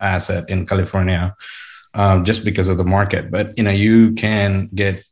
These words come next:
a good single family homes that appreciates double, triple in just a matter of few years. So, uh, even in single family, you have, you know, based on the demographics and location, you know, the investment type is different.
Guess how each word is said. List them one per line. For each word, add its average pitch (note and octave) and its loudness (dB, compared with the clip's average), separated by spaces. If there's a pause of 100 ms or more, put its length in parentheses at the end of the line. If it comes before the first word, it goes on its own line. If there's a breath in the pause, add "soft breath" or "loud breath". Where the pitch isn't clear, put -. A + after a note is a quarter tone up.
(140)
a - -4
good F#2+ 0
single G#2+ 0
family B2 2
homes A#2+ 4
that G#2 2
appreciates G2 -2
double, G2 0
triple F#2 -2
in E2+ -4
just F2+ -6
a F#2 -4
matter F#2 0
of F2+ -2
few F#2 -6
years. G2 0
So, G2+ 2 (520 loud breath)
uh, G#2+ 2
even C3 4
in G#2+ 0
single G#2 0
family, G#2+ 0
you G2+ -2
have, G2 -2
you G2+ -6
know, F#2 -4
based F#2+ 2
on G2 2
the F2+ 0
demographics F#2+ 0
and F#2 -2
location, G2+ 0
you G#2 0
know, F#2+ 2
the F2+ 0
investment F#2+ 0
type F#2 -2
is F2 -8
different. G2+ 0